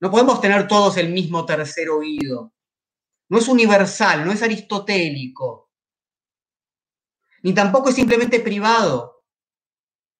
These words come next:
¿no? Es más bien íntimo, que no es lo mismo que privado. Quiero trabajar un poco esa distinción entre lo privado y lo íntimo.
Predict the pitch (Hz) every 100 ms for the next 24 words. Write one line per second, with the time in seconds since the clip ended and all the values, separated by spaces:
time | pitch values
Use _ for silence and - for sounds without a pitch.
0 | _ 139 190 226 - _ _ - 226 226
1 | 262 285 262 - _ 277 254 196 156 135
2 | 127 127 120 110 - _ - 170 254 262
3 | 254 247 226 220 190 170 135 123 113 -
4 | _ _ _ _ _ _ _ _ _ _
5 | _ _ _ - 214 247 - - - 175
6 | 190 214 254 190 190 190 160 165 160 165
7 | 160 196 180 165 180 196 - _ _ 160
8 | 156 185 196 196 185 160 165 160 143 131
9 | 151 185 247 - _